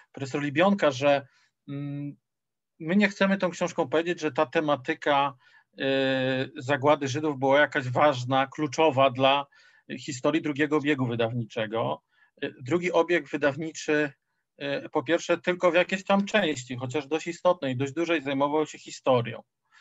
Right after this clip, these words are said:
No ale ze swojej natury, jako, e, część ruchu, który, który walczył z, e,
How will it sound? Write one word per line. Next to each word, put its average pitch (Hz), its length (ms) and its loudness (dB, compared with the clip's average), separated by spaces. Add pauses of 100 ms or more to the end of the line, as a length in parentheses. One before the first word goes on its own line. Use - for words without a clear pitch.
(440)
No 151 80 0
ale 196 240 2 (500)
ze 147 120 -4
swojej 180 280 2
natury, 170 460 2
jako, 135 520 0
e, 131 300 -6
część 151 300 -2
ruchu, 147 400 -2
który, 131 360 -6
który 131 240 -8
walczył 131 520 0
z, - 180 -14
e, 120 60 -10